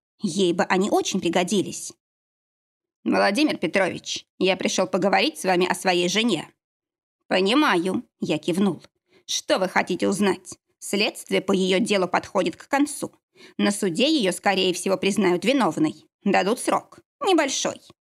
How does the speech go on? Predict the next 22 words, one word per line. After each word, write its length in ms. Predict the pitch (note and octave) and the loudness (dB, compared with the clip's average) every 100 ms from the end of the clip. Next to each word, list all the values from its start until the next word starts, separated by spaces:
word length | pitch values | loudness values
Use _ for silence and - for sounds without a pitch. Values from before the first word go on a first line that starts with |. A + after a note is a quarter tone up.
| _ _ _ _ _ | _ _ _ _ _
"Вот 220 | F#3 F#3+ A3+ | 0 0 2
насчет 320 | - - - | 2 0 -2
этого 320 | - D4 - E3+ | -2 -2 0 0
я 180 | E3+ | 2
и 20 | F#3 | 0
хотел 360 | A3+ A#3 G#3+ | -2 -2 -2
поговорить". 680 | F3 F3 F3+ F3+ D#3+ - - _ _ _ _ - | -2 0 2 0 -2 -12 -20 _ _ _ _ -2
Он 200 | G3+ G3 | 0 2
жестом 400 | G3+ F#3+ - E3+ | 0 -2 -2 -2
фокусника 640 | - G#3+ - - G3 - | 0 0 0 0 0 0
извлек 480 | - G3 F3 G3 G3 | -2 0 0 0 0
из 120 | G3+ | -2
внутреннего 440 | F3 G3 F#3 F#3 F3+ | 0 0 2 2 2
кармана 420 | F#3+ F#3+ F#3 F3+ | 2 2 2 2
пиджака 540 | F3+ D#3+ F3 - B3 | 0 -2 -2 0 -2
аккуратный 540 | D#4 C#4+ G3 F3+ F3+ F#3 | 0 0 2 2 2 0
белый 260 | E3+ F3+ | 2 0
конверт 480 | F3 E3+ E3 G3+ - | 2 0 2 0 -2
и 80 | - | -6
протянул 440 | A3+ F3 F#3 F3 E3 | -4 -2 2 2 2
его 240 | F3+ F3+ | -2 0
мне. 260 | G3+ F#3+ | 0 0